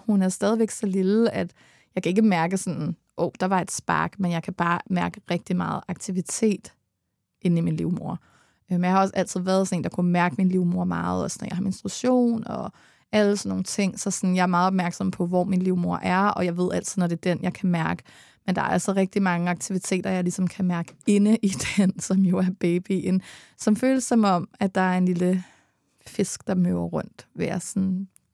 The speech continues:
sådan nogle små bobler, og sådan, ja, som om der er lige noget, der svømmer forbi følelse. Øhm,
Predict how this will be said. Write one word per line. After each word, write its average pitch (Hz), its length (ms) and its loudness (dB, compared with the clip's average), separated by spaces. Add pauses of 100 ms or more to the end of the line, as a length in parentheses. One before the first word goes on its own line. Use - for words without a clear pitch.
(160)
sådan 202 220 -4
nogle 202 100 0
små - 280 -4
bobler, 185 340 -6
og - 140 -6
sådan, 190 340 -2 (560)
ja, 185 200 2
som - 180 -4
om 190 80 -4
der 202 80 -6
er 185 40 -4
lige 196 120 0
noget, 190 120 2
der 196 60 -2
svømmer 185 280 -2
forbi 190 400 -6
følelse. 190 540 -4 (640)
Øhm, 185 720 2